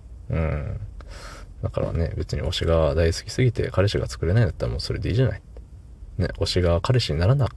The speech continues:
いでしょうけど、うん、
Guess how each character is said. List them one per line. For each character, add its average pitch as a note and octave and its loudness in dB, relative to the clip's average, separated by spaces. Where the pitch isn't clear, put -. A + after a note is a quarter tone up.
い D2 -2
で - 0
し - 4
ょ C#3 8
う A#2+ 6
け - -2
ど、 G2 2
う - -2
ん、 - -4